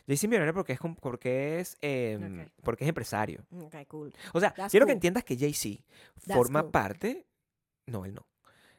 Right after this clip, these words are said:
Speaker 1: Él no forma parte de eso. doctor Dre forma parte de la gente que, que, que está detrás de Apple Music. O sea, tú sabes que ellos crearon Beats, que era como una competencia en lo que es Spotify.
Speaker 2: Ujú.
Speaker 1: Él, Trent Reznor y no sé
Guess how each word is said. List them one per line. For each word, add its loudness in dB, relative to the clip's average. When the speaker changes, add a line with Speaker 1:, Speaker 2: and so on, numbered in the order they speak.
Speaker 1:
Él -10
no -8
forma -6
parte -8
de -10
eso. -18
doctor -4
Dre -2
forma -6
parte -2
de -4
la -6
gente -8
que, -6
que, -4
que -4
está -8
detrás 0
de 4
Apple 0
Music. -2
O -10
sea, -4
tú -16
sabes -6
que -4
ellos -4
crearon -4
Beats, -6
que 2
era 2
como -4
una -4
competencia -6
en -6
lo -2
que -8
es -6
Spotify. -6
Speaker 2:
Ujú. -10
Speaker 1:
Él, 6
Trent 2
Reznor -2
y -10
no -10
sé -10